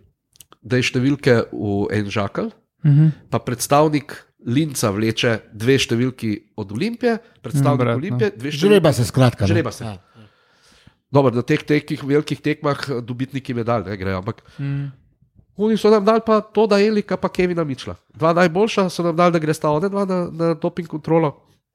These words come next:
Speaker 1: Pri Lincu je šel pa Pertaler,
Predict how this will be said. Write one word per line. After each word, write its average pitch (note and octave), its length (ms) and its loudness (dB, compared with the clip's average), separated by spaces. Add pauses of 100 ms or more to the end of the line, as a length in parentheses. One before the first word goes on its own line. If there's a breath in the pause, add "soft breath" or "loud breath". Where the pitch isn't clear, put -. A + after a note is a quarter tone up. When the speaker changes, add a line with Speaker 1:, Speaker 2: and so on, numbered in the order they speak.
(920 soft breath)
Speaker 1:
Pri B2+ 680 2
Lincu F3 560 -2 (380 soft breath)
je C#3 140 -4
šel D#3 200 0
pa C3 420 2
Pertaler, E3+ 640 0